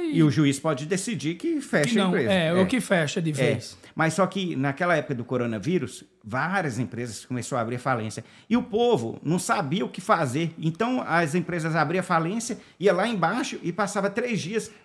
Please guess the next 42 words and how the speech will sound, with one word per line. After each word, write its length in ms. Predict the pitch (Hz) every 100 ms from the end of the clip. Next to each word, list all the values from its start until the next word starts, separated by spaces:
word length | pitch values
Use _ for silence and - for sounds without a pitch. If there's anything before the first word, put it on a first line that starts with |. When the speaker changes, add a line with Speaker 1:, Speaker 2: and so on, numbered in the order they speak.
| 147
Speaker 2:
voltava 320 | 180 185 180
a 40 |
quatro 280 | 170 185 156
Speaker 1:
Voltava. 180 | 131 147
Speaker 2:
dólares. 340 | 127 123 - _ _ _ _ _ _ _ _ _ 156
Aí 160 | 190
eu 120 | 226
fui, 320 | 208 - 226 254 - - -
aí 60 |
Speaker 1:
Na 80 | 240
Speaker 2:
eu 20 | 208
fiquei 40 | 247
Speaker 1:
realidade, 400 | 254 247 233 233
o 60 | 247
abrir 220 | 226 233
falência 600 | - 240 208 220 240 240
é 120 | 233
mais 280 | 220 202 208
pra 80 | 226
proteger 460 | 202 214 214 185 202
as 100 | 196
empresas 480 | 185 190 185 190
de 120 | 180 190
direitos 480 | 190 175 180 -
trabalhistas, 560 | - 202 285 196 135 131
né? 160 | 180 160
Speaker 2:
É, 40 |
pra 140 | 160
receber 760 | 156 160 180 139 147 165 160 127
o 160 | 120 110
Speaker 1:
Pra 80 | 160
receber 340 | 165 185 185
os 160 | 190 190
auxílios 320 | 202 202 175
do 60 |
Speaker 2:
o 40 | 185
Speaker 1:
governo, 340 | 220 180 170
Speaker 2:
auxílio 200 | 185 175
do 60 | 127
Speaker 1:
et 20 |
cetera, 180 | 131 165
Speaker 2:
governo 220 | 143 151